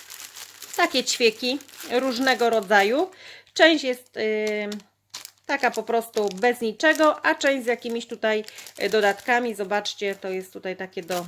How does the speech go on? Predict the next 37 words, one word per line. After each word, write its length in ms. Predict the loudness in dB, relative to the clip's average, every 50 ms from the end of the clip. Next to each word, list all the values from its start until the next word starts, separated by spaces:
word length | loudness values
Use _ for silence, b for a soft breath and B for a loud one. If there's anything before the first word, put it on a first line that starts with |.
| -6 -4
zamontowania 640 | -2 -2 -2 -2 -4 -6 -6 -4 -4 -4 -4 -4 -4
na 140 | -4 -4
kartkach. 480 | -2 0 0 0 0 -2 -6 -8 -8 -6
Te, 200 | -2 0 0 2
ale 200 | 2 2 0 0
takie 220 | -2 -6 -8 -8
krawaty. 640 | -8 -2 2 2 4 6 6 4 4 4 0 -4 -4 -4 -6 -8
Pomyślałam, 480 | -8 -8 -6 -4 -2 -2 0 -2 -2
że 80 | -2 -2
do 80 | -2
męskich 380 | 0 0 0 -2 -4 -6 -14 -6
kartek 380 | 0 2 2 2 2 -2 -2 -2
jakichś 280 | -2 -4 -6 -10 -10
śmiesznych 440 | -8 -4 -4 -4 -4 -4 -6 -8 -4
też 220 | -4 -4 -4 -2
można 280 | -4 -6 -4 -2 -4 -4
by 100 | -4 -4
to 160 | -6 -6 -6
wykorzystać. 640 | -6 -6 -6 -4 -4 -4 -4 -6 -2 0 0 0 0 B B B B B B B B -18
Tutaj 200 | -4 2 2 2
jakieś 260 | 2 2 -2 -10 -2
tagusie, 600 | 0 0 0 2 0 -2 -4 -2 0 0 0 0
tutaj 280 | -2 -2 -2 -2 -2 -2
takie 300 | -2 -4 -4 -4 -4 0
małe 400 | 0 2 2 2 2 2 0 -2 B B B B B B B B B B B _ -16 -6
z 40 |
podkładką 760 | -4 -4 -4 -4 0 4 4 4 4 4 0 -4 -2 -2 0
do 140 | 0 0 0
albumików, 640 | 0 0 -2 0 -2 -2 -2 -4 -4 -4 -4 -6 -4
na 140 | -2 -4 -4
przykład 420 | -4 -6 -10 -8 -4 -4 -2 0
jakichś 340 | 0 -2 -2 -4 -8 -12 -6
fajnych, 400 | -2 0 0 0 0 -2 -6 -4
kolorowych. 720 | -2 -2 0 0 2 0 0 0 0 -2 -2 -4 -6 -10 -18 _ _ B B B B B B -2
Wzięłam 300 | 2 6 6 6 6 6
kilka 300 | 2 -2 0 0 0 0
rodzajów, 880 | 0 0 -2 0 2 4 4 4 2 2 0 -2 -2 -4 -8 -16 -20